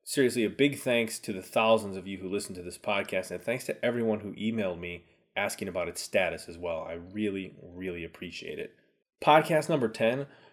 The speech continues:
which continues our research on glyphosate, is just around the corner here. It's actually almost done. But G M O labeling once again jumped to the forefront because of the topsy-turvy mess that's been happening with the U S Senate.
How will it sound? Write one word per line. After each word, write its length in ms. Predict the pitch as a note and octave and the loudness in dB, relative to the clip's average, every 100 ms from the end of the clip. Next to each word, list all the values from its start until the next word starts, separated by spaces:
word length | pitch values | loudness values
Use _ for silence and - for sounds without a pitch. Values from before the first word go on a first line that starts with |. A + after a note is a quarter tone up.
| - | -4
which 180 | A2+ - | -4 0
continues 420 | A2 B2+ A#2+ A2 | -2 0 0 2
our 80 | G2 | 2
research 380 | G#2+ A2 G#2+ | 2 -2 -4
on 140 | G2 F2+ | -4 -2
glyphosate, 560 | G#2+ A2 A2 A2+ A2 | 2 2 0 0 0
is 180 | - F2+ | 0 -10
just 400 | - - C3+ - | -6 2 2 4
around 200 | A#2 G2 | -2 -2
the 40 | F2 | -4
corner 380 | - A#2 A#2+ | -2 -2 -2
here. 180 | A2+ A#2+ | -2 -2
It's 220 | - - G#2+ | -4 -4 -2
actually 340 | B2 - A2+ | -2 0 -4
almost 480 | F#2+ G#2+ G2+ F2+ - | -2 -2 -4 -6 -4
done. 340 | G2+ A#2 C#3+ - _ _ _ _ _ | -2 -2 -4 -12 _ _ _ _ _
But 320 | - A2 - - - | 6 6 6 -8 -2
G 140 | D3+ | 4
M 120 | G#3 E3 | 6 6
O 80 | |
labeling 460 | A#2 A#2+ B2 A2 G2 | 8 8 6 4 2
once 180 | A2+ A2 | 2 2
again 280 | G#2+ G#2 F#2 | 0 0 2
jumped 260 | G#2+ G#2+ | 2 2
to 60 | G2 | 0
the 80 | F#2 | 0
forefront 560 | - A2 A2 F#2 E2+ | 4 4 4 2 -4
because 300 | F#2 - G#2 | -4 -2 -2
of 100 | G2 | -2
the 160 | F#2+ F#2+ | -2 -4
topsy-turvy 840 | - - A#2 - G#2 - A#2 G2+ F#2+ | -4 -4 -2 -2 -8 -6 -4 -2 -2
mess 280 | G#2 A2 | 0 0
that's 220 | - F2+ - | -2 -6 -6
been 160 | F#2 | -6
happening 380 | G2 F#2+ G2 F#2 | -2 -2 -2 -6
with 100 | F2+ | -6
the 80 | F2+ | -6
U 220 | F#2+ F#2+ | -2 -2
S 100 | F2 | -2
Senate. 400 | - G#2+ - - | -4 -4 -4 -8